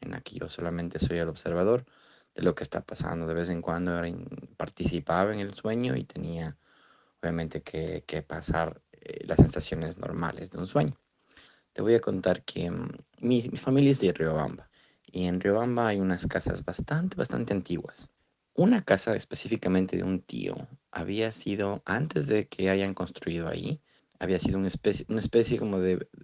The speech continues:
de panteón privado de una familia que tenía mucho dinero,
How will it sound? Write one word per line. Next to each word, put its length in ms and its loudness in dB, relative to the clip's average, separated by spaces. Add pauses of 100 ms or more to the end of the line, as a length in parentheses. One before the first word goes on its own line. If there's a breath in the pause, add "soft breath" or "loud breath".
de 140 -10
panteón 480 -2
privado 640 2 (720)
de 100 0
una 200 2
familia 560 0
que 60 -4
tenía 300 -2
mucho 280 -4
dinero, 460 2